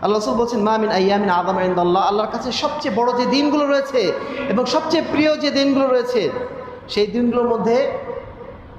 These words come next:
অন্যতম দিন হচ্ছে এই দশটা দিন। "ফাআকসিরু ফীহিন্না মিনাত তাহলিল", এই দিনগুলোতে তোমরা তাহলিল পাঠ করো, অর্থাৎ লা ইলাহা ইল্লাল্লাহ বেশি বেশি পাঠ করো।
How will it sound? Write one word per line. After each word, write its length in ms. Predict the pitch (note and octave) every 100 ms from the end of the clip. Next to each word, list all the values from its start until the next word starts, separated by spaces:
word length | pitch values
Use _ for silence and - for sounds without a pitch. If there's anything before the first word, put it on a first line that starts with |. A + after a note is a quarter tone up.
| - - A3
অন্যতম 380 | A#3+ A#3+ B3
দিন 220 | A#3 B3 B3
হচ্ছে 440 | B3 A#3+ C4 C#4 - -
এই 160 | G3+ A3+
দশটা 340 | A3 A3 A#3
দিন। 300 | G3+ B3+ D4+ - - - - -
"ফাআকসিরু 600 | A#3 C4 C#4 - D4+ C#4+
ফীহিন্না 640 | C#4 C4 A#3+ A#3 A3+ A3+ A3+
মিনাত 200 | G#3+ G#3
তাহলিল", 380 | F#3 F#3+ F#3 D3+ B2 - -
এই 180 | A#3 B3+
দিনগুলোতে 480 | B3+ C#4 B3 C4+ C4
তোমরা 380 | B3+ A#3+ B3+ C4 A3
তাহলিল 340 | G#3 A#3 C#4 -
পাঠ 140 | A3 -
করো, 100 | A3
অর্থাৎ 220 | G#3 A3+
লা 260 | F3 G3+ A#3+
ইলাহা 280 | B3+ A#3+ B3
ইল্লাল্লাহ 280 | A#3+ A3+
বেশি 200 | A3+ C4+
বেশি 220 | D4+ D4+ -
পাঠ 140 | C#4+ C#4+
করো। 220 | C4 G3+